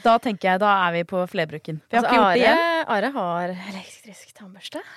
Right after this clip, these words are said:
Speaker 1: Herregud, Mari, da vet du hva du skal hjem og
Speaker 2: Ja,
Speaker 1: gjøre i
Speaker 2: ja, ja.
Speaker 1: kveld.
Speaker 2: Jeg må hjem. Jeg må, nå må jeg dra.
Speaker 1: Ok, gleder oss til update neste gang. Og hvis, eh, det er noen der ute som, eh, har gjort dette samme som meg, og skammer seg såpass lite over det at de kunne tenke seg å sende oss en melding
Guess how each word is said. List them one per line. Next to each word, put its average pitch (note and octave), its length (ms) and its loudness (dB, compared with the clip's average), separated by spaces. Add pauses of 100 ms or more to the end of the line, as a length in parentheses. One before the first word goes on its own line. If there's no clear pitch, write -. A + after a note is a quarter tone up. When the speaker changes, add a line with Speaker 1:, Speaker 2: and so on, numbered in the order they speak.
(200)
Speaker 1:
Herregud, C4+ 720 0
Mari, F4 180 4
da E4+ 140 2
vet G3+ 180 2
du D4+ 80 -8
hva A3 140 2
du G#3 80 -4
skal B3 160 -4
hjem G#3 160 0
og A3 80 2
Speaker 2:
Ja, - 80 4
Speaker 1:
gjøre G#3+ 80 4
i G#3 80 2
Speaker 2:
ja, G3 80 2
ja. F#3+ 60 2 (180)
Speaker 1:
kveld. C4 180 -4
Speaker 2:
Jeg A#3+ 140 -8
må B3+ 80 -4
hjem. B3 220 -2 (200)
Jeg C4 140 0
må, C#4+ 80 0
nå C#4 80 2
må D4+ 80 4
jeg D4+ 80 2
dra. B3+ 160 4 (500)
Speaker 1:
Ok, - 140 -16 (160)
gleder G3 560 0
oss E4 160 -4
til A#3+ 180 -10
update - 540 -8
neste G3+ 320 -8
gang. C#3+ 140 -6 (340)
Og B3 80 -2
hvis, E4+ 220 -2 (100)
eh, C4+ 320 2
det B3+ 160 0
er A#3 240 4
noen A3+ 160 0
der A3+ 160 0
ute B3 260 -4
som, E4+ 220 -10
eh, C#4+ 340 0
har C#4+ 140 -2
gjort C4 180 -2
dette A3 640 -2
samme A#3 200 -2
som G3+ 120 -8
meg, A#3+ 240 0
og B3+ 160 0
skammer G3+ 320 -4
seg A#3 80 -6
såpass A3 340 -10
lite A3 220 -8
over E3 160 -4
det G3+ 80 0
at A#3 60 -4
de A3+ 80 -10
kunne A3 180 -8
tenke A3 160 -10
seg F3+ 160 -6
å - 20 -14
sende F#3+ 220 -8
oss D#3+ 100 -16
en G#3+ 80 -8
melding A3 280 -2